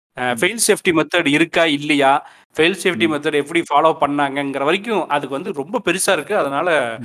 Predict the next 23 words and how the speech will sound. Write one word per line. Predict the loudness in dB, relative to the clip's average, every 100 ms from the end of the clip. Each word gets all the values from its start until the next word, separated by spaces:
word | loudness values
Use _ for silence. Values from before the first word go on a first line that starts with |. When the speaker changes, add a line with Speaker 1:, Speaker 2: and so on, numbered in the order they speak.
| -6
Speaker 2:
பசுமை | -4 2 6 6
Speaker 1:
டேட்டா | 6
கலெக்ஷன் | 2 0 -2 -2
ஒர்க் | 0 2 0
டைம் | 0 2 0
Speaker 2:
ம். | 2
Speaker 1:
ஜாஸ்தியா | 2 2 0 -2
இருக்கு. | -2 -12 -20 _ _ _ _ _ _ _ _ -4
Speaker 2:
பசுமை | -2 2 4 4
தமிழகத்தோட | 4 4 4 2 4 4 4 4
இன்ன | 2 2 0
கோரிக்கை | 4 4 6 4 2
வந்து | 2 0 0 2
நிவர்த்தி | 4 2 2 -4
பண்ணாம | -2 0 0 0
இருக்கு | -2 -4 -4 -4 -4
அந்த | -10 -4
பவர் | 2 2 2
பிளான்ட்ல, | -4 -6 -6 -6 -6 _ _ _ -2
ட்ரில் | 4 6 6 6
நடக்குதா, | 6 4 4 4 4
Speaker 1:
ஆமா. | 2
Speaker 2:
நடக்கலையா, | 0 -2 0 2 4 2